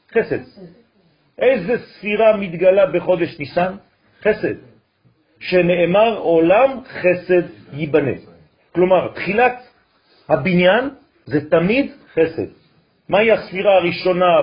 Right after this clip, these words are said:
בעשר הספירות בחלק הגילוי? חסד. למעלה זה כיסוי.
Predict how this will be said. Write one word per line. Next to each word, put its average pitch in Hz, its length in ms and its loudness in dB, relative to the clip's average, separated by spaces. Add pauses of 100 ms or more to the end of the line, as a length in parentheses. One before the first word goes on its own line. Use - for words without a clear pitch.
(100)
בעשר 165 560 0
הספירות 156 540 -4 (280)
בחלק 175 420 -2
הגילוי? 156 600 -2 (400)
חסד. - 320 0 (2250)
למעלה 240 520 2
זה 214 100 4 (120)
כיסוי. 196 460 -4